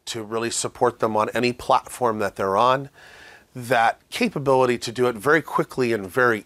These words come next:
easily. It's very simple to use from a technician perspective, and it's very simple to use from a customer perspective. Um, it will drop a temporary client on there, and then once the session ends, that client goes away.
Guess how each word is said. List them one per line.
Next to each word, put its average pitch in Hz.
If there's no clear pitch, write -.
easily. 110
It's 110
very 113
simple 120
to -
use 104
from 117
a 113
technician -
perspective, 147
and 156
it's 135
very 131
simple 123
to -
use 110
from 139
a 135
customer 110
perspective. -
Um, 98
it 113
will 101
drop 113
a 113
temporary 117
client 131
on 127
there, 127
and 113
then 101
once 120
the 123
session 117
ends, 131
that -
client 113
goes 101
away. 107